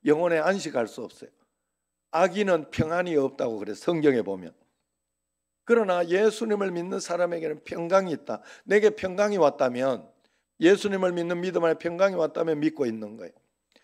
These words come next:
여러분, 이것을 잘 구분할 수 있어야 돼요. 우리도 신앙생활에 신령한 양식에 배부르고 부족함이 없다는 고백이 있을 때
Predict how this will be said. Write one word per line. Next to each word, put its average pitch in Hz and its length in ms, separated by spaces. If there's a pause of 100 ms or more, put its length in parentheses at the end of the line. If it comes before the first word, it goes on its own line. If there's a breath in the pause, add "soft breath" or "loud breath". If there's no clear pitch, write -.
(180 soft breath)
여러분, 214 240
이것을 196 340
잘 165 200
구분할 147 440
수 120 100
있어야 110 300
돼요. - 200 (600)
우리도 208 260
신앙생활에 185 560
신령한 185 540
양식에 165 340
배부르고 156 580 (280 loud breath)
부족함이 185 500
없다는 160 380
고백이 170 400
있을 226 340
때 180 260